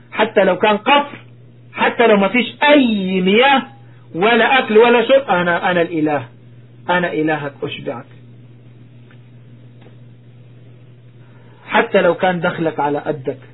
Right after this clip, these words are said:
إلهك يشبعك. حتى لو كان إمكاناتك المادية على قدك، إلهك يشبعك. حتى لو بصيت وقلت: "يا رب، هكون في جدب لو أنا أعطيت فلان أو أعطيت فلان أو باركت فلان،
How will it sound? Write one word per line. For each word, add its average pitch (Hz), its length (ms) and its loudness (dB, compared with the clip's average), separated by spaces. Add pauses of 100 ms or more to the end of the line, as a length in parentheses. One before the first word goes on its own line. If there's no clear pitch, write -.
(160)
إلهك 160 460 -2
يشبعك. 127 420 -12 (1200)
حتى 220 360 0
لو 180 140 2
كان 196 280 -2
إمكاناتك 170 680 -2
المادية 151 600 -2
على 143 220 -4
قدك، 139 400 -10 (200)
إلهك 151 500 -2
يشبعك. 120 440 -14 (1160)
حتى 233 360 0
لو 180 160 2
بصيت 202 460 2
وقلت: 202 240 -2
"يا 180 100 0
رب، 202 200 0
هكون 190 400 -2
في 196 160 -2
جدب 180 380 0
لو 165 200 -2
أنا 180 400 -2 (340)
أعطيت 170 360 2
فلان 175 480 -2
أو 165 200 0
أعطيت 156 440 0
فلان 165 300 -2
أو 156 160 -2
باركت 165 500 0
فلان، 196 420 -2